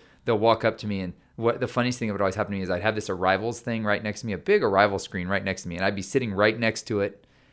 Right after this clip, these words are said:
and people would walk in and be like, "What time's the flight from Vegas come in?"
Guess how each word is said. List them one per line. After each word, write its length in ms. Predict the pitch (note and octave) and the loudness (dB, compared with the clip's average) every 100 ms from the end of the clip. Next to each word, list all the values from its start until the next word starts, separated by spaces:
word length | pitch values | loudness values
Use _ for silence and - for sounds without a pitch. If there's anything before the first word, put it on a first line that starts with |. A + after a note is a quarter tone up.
| _ | _
and 80 | - | -8
people 140 | B2+ | -2
would 80 | B2 | 0
walk 180 | A2+ A2 | 2 0
in 40 | G#2 | 0
and 60 | |
be 40 | F#2+ | -2
like, 160 | F2 - - - - | -4 -10 -20 -20 0
"What 160 | C3 C3+ | 2 6
time's 160 | D3 | 6
the 80 | B2+ | 4
flight 240 | - C3 A2+ | 4 4 4
from 140 | A2 | 4
Vegas 320 | A#2 A2+ A2+ | 6 6 2
come 180 | - G#2+ | -2 -2
in?" 220 | F2+ E2+ | -2 -4